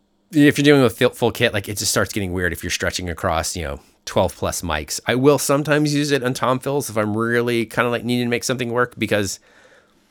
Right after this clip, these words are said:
usually there's a big tom fill like that. I know when it's getting mixed, the tom fills is what's gonna be kind of really in focus,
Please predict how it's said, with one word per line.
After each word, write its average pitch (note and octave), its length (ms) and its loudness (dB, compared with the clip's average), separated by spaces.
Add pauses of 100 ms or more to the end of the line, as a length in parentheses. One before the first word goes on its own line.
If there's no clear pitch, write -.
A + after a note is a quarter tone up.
(840)
usually D3 280 6
there's C3 160 6
a A2+ 40 -2
big A#2 140 2
tom A2+ 200 4
fill A#2+ 100 4
like A#2 140 6
that. A2 120 6
I G#2 60 6
know G#2 140 2
when G2+ 80 0
it's F2 100 -6
getting F#2 300 -2
mixed, F#2+ 280 -4
the G2 60 -6
tom G2 300 -2
fills F#2+ 220 -6
is F#2 200 -10
what's G2 160 -10
gonna F#2+ 120 -4
be E2 260 -6 (200)
kind G#2 160 0
of E2 100 -4
really F2 240 -4
in E2+ 100 -6
focus, G2+ 560 -6